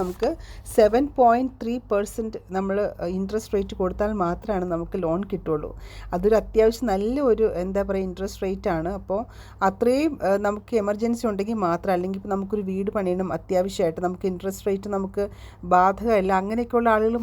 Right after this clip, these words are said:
മാത്രമാണ് ഇപ്പോൾ ലോൺ എടുക്കുന്നത്. അല്ലാത്ത ആളുകൾ എത്രയും പെട്ടെന്ന് ലോണൊക്കെ തീർത്തതിന് ശേഷം ഇനി ഒരു പുതിയ ലോൺ എടുക്കുന്നത് വീണ്ടും ആലോചിച്ചതിന് ശേഷം മാത്രമാണ് അവ-, അവരെടുക്കാറുള്ളൂ.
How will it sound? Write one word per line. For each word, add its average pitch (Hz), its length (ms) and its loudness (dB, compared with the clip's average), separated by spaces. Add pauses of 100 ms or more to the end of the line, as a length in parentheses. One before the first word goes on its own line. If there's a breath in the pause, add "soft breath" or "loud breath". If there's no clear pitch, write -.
മാത്രമാണ് 202 360 -2
ഇപ്പോൾ 202 300 -6
ലോൺ 175 220 0
എടുക്കുന്നത്. 170 520 -2 (120)
അല്ലാത്ത 196 320 0
ആളുകൾ 214 300 0
എത്രയും 226 280 0
പെട്ടെന്ന് 214 320 -4
ലോണൊക്കെ 196 440 -2
തീർത്തതിന് 202 440 -4
ശേഷം 202 280 -6 (360 loud breath)
ഇനി 226 180 4
ഒരു 247 60 0
പുതിയ 240 320 0
ലോൺ 233 280 6
എടുക്കുന്നത് 220 460 -2 (100)
വീണ്ടും 208 260 -2
ആലോചിച്ചതിന് 202 520 0
ശേഷം 226 360 -4
മാത്രമാണ് 196 420 0
അവ-, 170 200 0
അവരെടുക്കാറുള്ളൂ. 175 840 -4